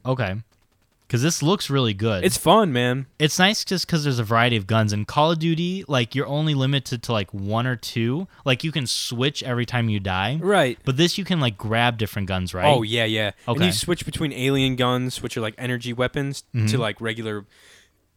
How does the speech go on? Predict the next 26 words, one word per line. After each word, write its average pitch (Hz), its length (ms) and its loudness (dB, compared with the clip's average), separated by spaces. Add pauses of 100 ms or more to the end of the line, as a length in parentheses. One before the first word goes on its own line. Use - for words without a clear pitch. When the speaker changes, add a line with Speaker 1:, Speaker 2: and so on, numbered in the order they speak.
(240)
Speaker 2:
and, 127 160 -4
like, 98 220 -10
weapons 117 400 0
with 110 100 -6
actual 113 320 -6
ammo 113 320 -2
and 117 100 -2
shit, 117 320 -4
so. 101 320 -4
Speaker 1:
Do 143 100 6
you 175 200 6
level 143 380 6
up 135 260 0
after, 147 340 2
like, 147 220 2
matches 156 480 4
like 160 140 2
Speaker 2:
No. 147 60 6
Speaker 1:
Call 160 140 6
of 160 60 2
Duty? 170 320 4
Speaker 2:
Oh, 160 40 8
Speaker 1:
No. 220 200 12
Speaker 2:
yeah, 208 140 8
yeah, 202 120 6
yeah. 165 120 2